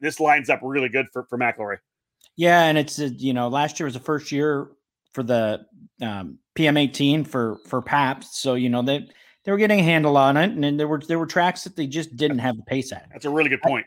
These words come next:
Speaker 2: I
Speaker 1: Yeah.
Speaker 2: don't expect them to not have the pace at those. Like,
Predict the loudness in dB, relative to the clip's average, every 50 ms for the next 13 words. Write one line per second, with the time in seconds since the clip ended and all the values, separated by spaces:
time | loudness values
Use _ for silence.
0 | _ 2 2 2 0 -2 -6 _ _ 6 6 8 6 6 4 2 0 2 4 4
1 | 4 4 2 2 2 2 2 0 2 2 2 2 2 0 -2 -4 -6 -8 -6 -6
2 | -6 -6 -6 -8 -10 -10 -10 -12 -12 _ _ _ _ _ _ -2 -2 -2 -4 -10